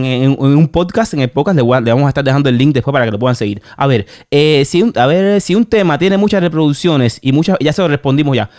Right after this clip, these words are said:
¿Cuánto paga YouTube? Se puede vivir de YouTube, la pagamos ya. Hay otras formas de ganar de dinero. Ah, perfecto. ¿Qué pas-, qué pasará cuando lleguen los haters? Es la pregunta, la última pregunta que tenemos aquí.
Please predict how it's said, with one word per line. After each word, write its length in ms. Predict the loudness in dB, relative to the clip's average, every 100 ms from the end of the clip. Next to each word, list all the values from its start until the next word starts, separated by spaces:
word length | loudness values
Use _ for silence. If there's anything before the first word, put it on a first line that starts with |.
| -20 _ _
¿Cuánto 300 | -4 -2 0
paga 220 | 2 2
YouTube? 300 | 2 0 -4
Se 240 | -4 -2
puede 200 | 0 2
vivir 120 | 2 2
de 80 |
YouTube, 180 | 2 2
la 120 | 0
pagamos 320 | 2 0 0 0
ya. 240 | -2 -4
Hay 140 | -2 0
otras 160 | 0
formas 220 | 0 0 0
de 60 |
ganar 220 | 0 -2
de 80 | 0
dinero. 260 | 0 0 0
Ah, 320 | 0 0 -2
perfecto. 440 | -4 -2 -2 -2 -4
¿Qué 100 | -4
pas-, 240 | -2 -2 -2
qué 100 | -2
pasará 340 | 0 -2 0
cuando 240 | 0 2 2
lleguen 200 | 2 2
los 160 | 2
haters? 580 | 2 2 2 -2 -8 -10 -2
Es 100 | 0
la 100 | 0
pregunta, 400 | 0 0 0 0
la 100 | -2
última 240 | 0 -2
pregunta 280 | 0 0 -2
que 40 |
tenemos 220 | -2 0 0
aquí. 240 | 0 -4